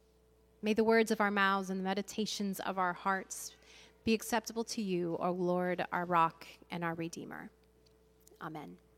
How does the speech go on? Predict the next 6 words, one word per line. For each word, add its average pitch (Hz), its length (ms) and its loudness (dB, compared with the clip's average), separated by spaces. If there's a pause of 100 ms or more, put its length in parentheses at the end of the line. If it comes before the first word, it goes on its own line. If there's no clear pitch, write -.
(3000)
In 254 160 6
August 381 520 8
of 269 120 8
two 294 180 12
thousand 220 540 8
ten, 190 560 0